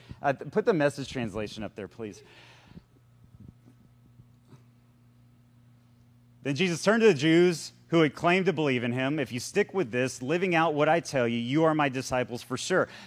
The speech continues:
Then you will experience for yourselves the truth, and the truth will free you." This isn't just a feel-good message, although it is a feel-good message. It should get us excited, and it should give us hope for the future, but it's an experience to be had.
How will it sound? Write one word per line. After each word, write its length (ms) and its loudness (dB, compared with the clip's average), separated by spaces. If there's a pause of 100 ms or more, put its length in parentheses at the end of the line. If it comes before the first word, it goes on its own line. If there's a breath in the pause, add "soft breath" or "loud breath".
(160 loud breath)
Then 460 4
you 180 2
will 180 6
experience 1160 2 (140)
for 160 6
yourselves 640 4
the 100 -2
truth, 440 -2
and 120 -2
the 80 -2
truth 500 -2
will 320 0 (160 soft breath)
free 340 0
you." 180 -6
This 220 -2
isn't 260 0
just 220 0
a 60 0
feel-good 480 0
message, 580 -6 (360 soft breath)
although 360 6
it 80 2
is 180 0
a 60 -4
feel-good 420 -2
message. 540 -10 (300 soft breath)
It 140 0
should 240 6
get 120 6
us 140 -2
excited, 580 0 (200 loud breath)
and 100 0
it 80 0
should 300 2
give 180 2
us 140 2
hope 280 2
for 160 0
the 100 -2
future, 520 -6 (340 soft breath)
but 120 2
it's 160 -2
an 80 2
experience 720 2
to 80 -6
be 160 0
had. 480 0